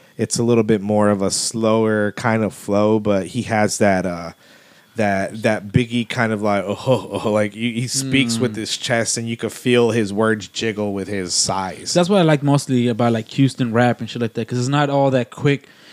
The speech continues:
Speaker 2: Blah, blah, blah, blah, blah.
Speaker 1: Mm-hmm.
Speaker 2: You're like, you got, you know, you rap and you hear the lyrics, and it, like, it,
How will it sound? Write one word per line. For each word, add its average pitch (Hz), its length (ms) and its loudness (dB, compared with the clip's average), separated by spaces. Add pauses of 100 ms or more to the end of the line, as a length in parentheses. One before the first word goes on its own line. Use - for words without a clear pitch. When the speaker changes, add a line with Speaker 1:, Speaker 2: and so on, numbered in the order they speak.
(180)
Speaker 2:
Blah, 202 140 2
blah, 214 100 4
blah, 214 120 4
blah, 208 140 2
blah. 214 100 2 (180)
Speaker 1:
Mm-hmm. 156 80 -2 (100)
Speaker 2:
You're 160 80 -2
like, 139 260 -10
you 147 140 -8
got, 147 300 -2
you 143 180 -2
know, 147 100 0
you 143 160 2
rap 147 460 2
and 131 320 -6
you 123 60 -8
hear 147 280 0
the 147 100 2
lyrics, 147 480 2
and 127 100 -4
it, 120 80 -4
like, 120 140 -8 (220)
it, 143 140 -10